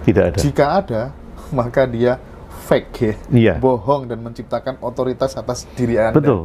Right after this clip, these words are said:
Speaker 1: iya.
Speaker 2: Benar begitu kira-kira?
Speaker 1: Betul, betul. Jadi kita hanya diatur oleh orang lain.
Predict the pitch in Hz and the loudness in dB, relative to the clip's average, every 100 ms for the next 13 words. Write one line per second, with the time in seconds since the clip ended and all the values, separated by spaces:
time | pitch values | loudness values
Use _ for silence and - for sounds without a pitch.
0 | 95 90 80 - - - 180 156 156 175 | -2 -4 -6 -14 -14 -4 0 0 0 0
1 | 139 120 151 147 139 92 92 - - 123 | 2 2 4 2 2 -4 -8 -12 0 0
2 | 156 143 - 175 117 107 110 117 139 156 | 0 -2 -2 0 0 -2 -2 -4 -4 -6
3 | 107 90 101 101 98 92 85 82 | -4 -2 0 2 2 -2 -6 -8